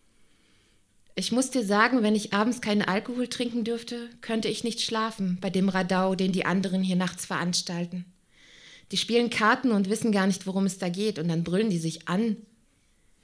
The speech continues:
Wenn ich dich das fragen darf, wie viel Geld steht dir im Monat zur Verfügung und wie kommst du damit aus? Ich bekomme ja circa dreihundertfünfzig Euro Sozialhilfe.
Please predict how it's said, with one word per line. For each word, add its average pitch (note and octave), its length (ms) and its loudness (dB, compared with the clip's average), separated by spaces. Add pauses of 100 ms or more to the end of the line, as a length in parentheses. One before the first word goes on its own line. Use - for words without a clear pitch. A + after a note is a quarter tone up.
(920)
Wenn G3 160 4
ich G#3+ 120 0
dich A#3 140 -6
das A3 180 -6
fragen A#3 380 -2
darf, F#3 240 -2 (100)
wie G#3 100 -6
viel A#3 140 -2
Geld B3 260 0
steht F#3 260 -4
dir F#3 120 0
im F#3 40 0
Monat F#3 320 -2
zur G3 80 -8
Verfügung F#3 640 -4
und F#3 500 -6
wie G3 160 -6
kommst G#3+ 380 -4
du G#3 60 -4
damit G#3 340 -2
aus? G3 340 -10 (1500)
Ich E3+ 200 -2
bekomme G#3+ 360 2
ja G#3 120 2
circa G3+ 280 0
dreihundertfünfzig G3 960 0
Euro F3+ 140 -4
Sozialhilfe. E3 840 -6